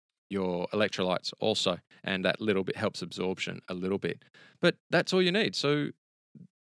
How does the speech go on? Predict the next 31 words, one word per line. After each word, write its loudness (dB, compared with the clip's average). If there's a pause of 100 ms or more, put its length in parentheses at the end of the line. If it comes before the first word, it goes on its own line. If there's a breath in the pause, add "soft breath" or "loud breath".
(120)
having 4
extra 6
is 2
not -2
gonna 2
help 6
you 2
in 2
a 0
scenario 2
like 0
that, 4
which -6
is -6
ninety-nine -2
point -10
nine -4
percent 0
of -4
you, 0
because 0 (760 loud breath)
you 0
can 2
always 6
add 6
in 2
more. 2
And 2
on 2
race 6
day, 2